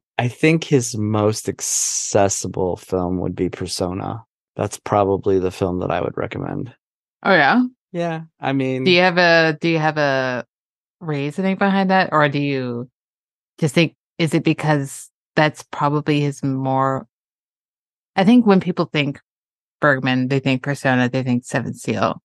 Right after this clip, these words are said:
Speaker 2: So is that your approach on it?
Speaker 1: Yeah. Yeah.
Speaker 2: Yeah.
Speaker 1: I mean, you c-, I guess you could start with Seven Seal, but I, I, I think Persona, 'cause I think Persona,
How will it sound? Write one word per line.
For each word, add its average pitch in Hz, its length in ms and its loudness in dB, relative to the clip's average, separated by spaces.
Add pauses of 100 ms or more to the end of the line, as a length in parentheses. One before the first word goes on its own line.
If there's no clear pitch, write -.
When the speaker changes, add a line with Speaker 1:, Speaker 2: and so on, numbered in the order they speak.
Speaker 2:
So - 160 -10
is 139 80 -6
that 143 140 2
your 120 120 0
approach - 380 -4
on 147 160 2
it? 185 140 2 (380)
Speaker 1:
Yeah. 160 400 4 (680)
Yeah. 127 280 4
Speaker 2:
Yeah. 147 200 2 (320)
Speaker 1:
I 151 100 -2
mean, 156 260 2
you 180 200 -2
c-, - 100 -8
I 170 100 2
guess 185 260 2
you 160 80 0
could 127 200 -2
start 95 240 -2
with 92 120 -4
Seven 90 320 -6
Seal, 90 500 -10 (460)
but 107 160 -2
I, 117 280 2 (180)
I, 120 240 0
I 123 120 0
think 131 220 -2
Persona, 110 520 -2 (220)
'cause 170 160 0
I 214 100 6
think 208 220 0
Persona, 139 720 0